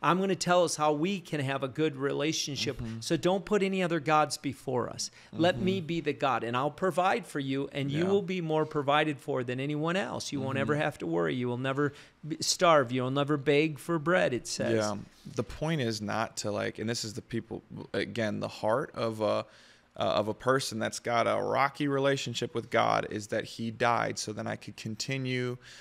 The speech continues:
Speaker 2: to live in my sin. But we have moved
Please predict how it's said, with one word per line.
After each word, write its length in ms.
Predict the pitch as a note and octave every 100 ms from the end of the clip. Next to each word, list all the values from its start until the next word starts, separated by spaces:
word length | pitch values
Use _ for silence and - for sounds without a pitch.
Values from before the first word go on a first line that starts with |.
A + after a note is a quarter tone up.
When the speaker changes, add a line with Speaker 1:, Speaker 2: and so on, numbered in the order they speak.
| - _ -
Speaker 2:
to 340 | - A2 G#2+ -
live 680 | G#2 A2 A#2 B2+ C3 B2 -
in 180 | A2+ A#2
my 220 | A2 A2
sin. 500 | - - A2+ F#2+ G2+ -
But 180 | -
we 200 | A2+ B2
have 180 | B2 G#2
moved 580 | G#2+ A2 B2 B2+ A#2+ A2+